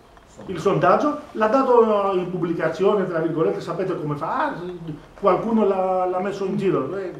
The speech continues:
praticamente erano loro. Che abbiamo scoperto? Che gli stessi immigrati nella, nelle loro dichiarazioni in questo sondaggio dicevano che avevano fiducia alla,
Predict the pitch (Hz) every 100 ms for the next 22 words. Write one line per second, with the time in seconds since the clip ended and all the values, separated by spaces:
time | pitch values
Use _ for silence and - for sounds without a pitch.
0 | - 180 175 180 202 196 196 185 175 151
1 | 294 277 262 180 - 151 147 120 - -
2 | - 220 208 196 - 349 339 294 240 208
3 | 196 220 240 165 - - - 185 185 180
4 | 180 180 180 180 302 220 220 190 180 214
5 | 220 190 170 170 160 196 202 196 170 156
6 | 165 170 220 - - 240 254 320 302 226
7 | 226 202 294 269 233 220 220 277 - 135
8 | 151 202 185 180 165 156 143